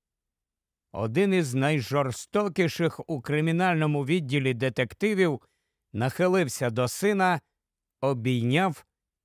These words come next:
і поцілував. Можливо, інші сини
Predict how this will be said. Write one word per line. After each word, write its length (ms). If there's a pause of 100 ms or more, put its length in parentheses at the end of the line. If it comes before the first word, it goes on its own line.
і 140
поцілував. 1120 (840)
Можливо, 840
інші 540
сини 600